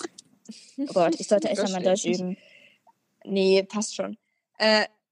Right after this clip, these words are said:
Speaker 2: habe ich immer Vorteile? <laughs> Nein. Okay. Wie oft wurden die Chudley Cannons Meister?
Speaker 1: Chudley Cannons, ja nicht ziemlich oft. Ähm, keine Ahnung.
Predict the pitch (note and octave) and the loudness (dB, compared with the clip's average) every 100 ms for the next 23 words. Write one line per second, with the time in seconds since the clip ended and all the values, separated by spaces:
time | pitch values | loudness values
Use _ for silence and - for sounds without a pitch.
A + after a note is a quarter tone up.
0 | _ _ A3+ G#3+ A#3 G3+ G#3 G#3 B3 F3+ | _ _ -4 -2 -2 -6 -4 -4 -2 0
1 | G3 D4 - - _ _ _ C4+ C4 C4+ | 0 -2 -10 -18 _ _ _ -2 -2 -4
2 | F#3+ G#3+ - - - _ - A3+ G3+ - | -4 -6 -12 -14 -16 _ -12 -6 -4 -6
3 | _ A3+ D4+ D4 D#4 - A3+ A#3 G#3+ - | _ 0 2 2 -2 -2 0 0 -2 -2
4 | B3 A#3+ A#3 - G#3 G#3+ G#3 F#3 F#3 F#3+ | -4 -2 -4 -4 -8 -6 -8 -6 -6 -6
5 | - F#3+ G#3+ _ _ _ _ _ _ _ | -8 -10 -12 _ _ _ _ _ _ _
6 | _ _ _ - A#3 G#3+ G#3 A3 G#3 F#3 | _ _ _ 0 2 2 -2 0 0 0
7 | F#3+ E3+ F3+ - F3+ F3 E3+ E3 - - | -4 -8 -8 -6 -4 -2 -2 -2 -4 -8
8 | _ _ _ _ _ _ _ _ _ _ | _ _ _ _ _ _ _ _ _ _
9 | _ _ _ - G3 G3 F#3+ F#3+ F#3 F#3 | _ _ _ -8 -2 0 0 0 0 -2
10 | F3+ F#3+ G#3 - _ _ - - - _ | 0 0 -2 -4 _ _ -20 -20 -20 _
11 | _ _ _ - - E3+ F#3 F#3+ F3+ | _ _ _ -16 -6 0 2 2 0